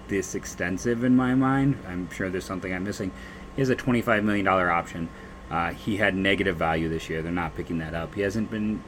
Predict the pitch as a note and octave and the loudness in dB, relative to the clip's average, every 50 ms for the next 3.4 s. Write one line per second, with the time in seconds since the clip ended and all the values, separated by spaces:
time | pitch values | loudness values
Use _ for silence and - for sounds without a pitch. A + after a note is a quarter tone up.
0 | - A#2 A2 G#2+ G#2+ A2+ G#2+ G2+ - A2 G#2+ A2 - - - - G#2+ G#2 G2+ - | -10 -6 -4 0 0 0 0 0 2 2 0 0 0 -4 -6 -4 -4 -4 -4 -6
1 | - - G#2+ A2 A2 G2+ E2+ E2 E2 D#2+ F2+ E2 - F#2 F2 D#2+ F2+ E2+ E2+ E2+ | -4 -2 0 0 2 0 0 -2 -4 -6 -8 -8 -8 -6 -6 -4 -4 -6 -4 -4
2 | F2 F#2 F#2 F2+ F2+ F2+ - - - - - - - - - - - - - F2 | -4 -2 -2 -4 -4 -6 -8 -12 -14 -16 -16 -16 -16 -16 -16 -16 -16 -14 -10 -8
3 | E2+ E2+ E2+ E2 E2 E2 D#2+ | -6 -4 -4 -2 -2 -2 -4